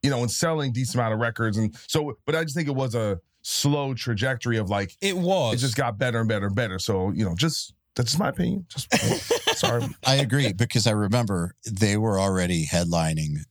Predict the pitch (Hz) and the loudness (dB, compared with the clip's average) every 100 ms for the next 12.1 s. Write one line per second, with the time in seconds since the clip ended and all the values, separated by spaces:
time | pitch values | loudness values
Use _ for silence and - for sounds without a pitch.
0 | _ - 85 73 73 73 65 73 - 71 | _ -4 -2 -2 -2 -2 0 -2 -2 -2
1 | 69 - 113 104 - - 170 214 208 104 | -4 0 0 0 -6 -4 0 2 2 0
2 | 107 - 170 180 175 147 165 170 170 147 | -2 0 2 2 0 0 2 2 2 0
3 | 135 117 123 123 135 127 123 143 151 143 | 0 0 0 0 0 0 0 2 2 0
4 | - 143 131 123 117 123 123 117 120 110 | 0 2 2 2 0 2 2 0 -2 0
5 | 110 107 95 117 123 104 - - - - | 2 2 2 2 2 2 -4 -14 -6 0
6 | 147 143 156 139 147 131 135 127 131 120 | 0 0 -2 2 2 2 0 0 0 0
7 | 117 123 113 120 139 - 120 101 101 - | 0 0 2 4 2 2 -2 -2 -6 -12
8 | _ 123 123 131 120 113 120 110 107 101 | _ 0 2 2 0 0 -2 0 0 0
9 | 101 113 104 104 - - _ - - 127 | 2 2 2 0 -2 -16 _ -20 -2 0
10 | 113 - 123 123 113 110 104 101 95 _ | 2 2 2 2 0 -2 -2 -6 -12 _
11 | _ - 120 120 123 120 113 113 127 117 | _ -4 0 2 4 4 2 0 0 -2
12 | - | -2